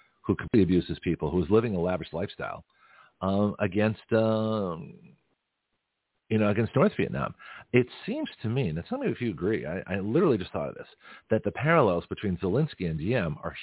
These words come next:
huge. Zelensky was a puppet of the United States. Obama, you know, basically, uh, rigged the twenty fourteen Ukrainian election to put in, you know, a U S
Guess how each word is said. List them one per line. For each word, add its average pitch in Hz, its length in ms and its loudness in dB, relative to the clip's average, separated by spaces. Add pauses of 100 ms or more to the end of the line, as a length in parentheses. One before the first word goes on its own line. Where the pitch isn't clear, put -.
(100)
huge. 269 260 2 (1080)
Zelensky 123 460 4
was 90 320 4 (320)
a - 80 0
puppet - 400 0 (400)
of 87 120 2
the 107 60 4
United 98 280 4
States. 82 320 -2
Obama, 92 580 0 (160)
you 90 80 -4
know, 82 60 0
basically, 85 680 2
uh, 76 140 4
rigged 85 460 4 (400)
the 82 80 -2
twenty 95 240 2
fourteen 90 360 2
Ukrainian 82 460 2
election 73 480 -2 (100)
to 98 80 4
put 95 280 6
in, 85 340 2 (300)
you 90 100 -2
know, 78 320 -2
a 87 80 -4
U 92 260 4
S 87 140 2